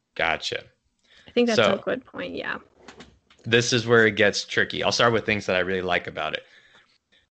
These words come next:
Speaker 1: First and foremost, you know, representation is a good thing. Let's just start with the, and I'll get into some stats. So let's start with the presupposition that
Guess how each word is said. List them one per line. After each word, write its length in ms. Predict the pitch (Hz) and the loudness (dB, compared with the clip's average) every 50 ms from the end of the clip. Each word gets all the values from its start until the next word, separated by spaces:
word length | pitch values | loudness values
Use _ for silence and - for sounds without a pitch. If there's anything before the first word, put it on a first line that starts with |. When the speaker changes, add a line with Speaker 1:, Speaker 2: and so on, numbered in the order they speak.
| _ _ _ _ _ _ _ _ - | _ _ _ _ _ _ _ _ 2
Speaker 1:
First 240 | 147 147 143 - - | 4 4 4 4 2
and 140 | 123 113 - | -2 -2 0
foremost, 500 | 113 113 107 101 95 90 82 - - - | 2 2 2 4 2 2 2 0 -2 -2
you 80 | 95 | -2
know, 140 | 87 82 85 - _ _ _ _ _ _ _ _ - | -2 -4 -4 -10 _ _ _ _ _ _ _ _ -2
representation 680 | 95 101 101 104 98 98 92 95 98 92 90 - 90 87 | 0 0 0 0 -2 -6 -4 0 0 0 0 -2 -4 -8
is 140 | 85 - - | -8 -8 -10
a 40 | 80 | -10
good 260 | - 87 87 - - | -8 -8 -8 -8 -8
thing. 200 | - - - - _ _ _ _ _ _ _ _ _ _ - | -10 -10 -10 -12 _ _ _ _ _ _ _ _ _ _ 0
Let's 240 | 123 139 156 - | 2 2 2 2
just 220 | - 160 143 - - | 0 0 0 0 0
start 440 | - - 139 123 123 123 123 120 117 | 2 4 4 6 6 6 6 6 4
with 200 | 117 113 117 - | 4 2 2 0
the, 180 | 110 95 - _ _ _ - | -2 -2 -4 _ _ _ -10
and 120 | - 104 | -6 -4
I'll 140 | 98 95 98 | -4 -2 -2
get 160 | 95 101 90 | -2 -2 -4
into 360 | 95 - - 113 101 95 90 | -4 -6 -8 -6 -6 -6 -8
some 160 | 90 - 95 92 | -10 -10 -8 -4
stats. 160 | - 92 - | -4 -2 0
So 80 | 113 | 2
let's 120 | 117 143 143 | 2 4 4
start 100 | 156 147 | 4 2
with 80 | 120 | 0
the 80 | - - | 0 -4
presupposition 480 | - 117 - 120 98 98 98 - - 92 | -4 0 0 0 0 -2 -4 -4 -4 -4
that 240 | 92 92 92 - | -4 -4 -4 -8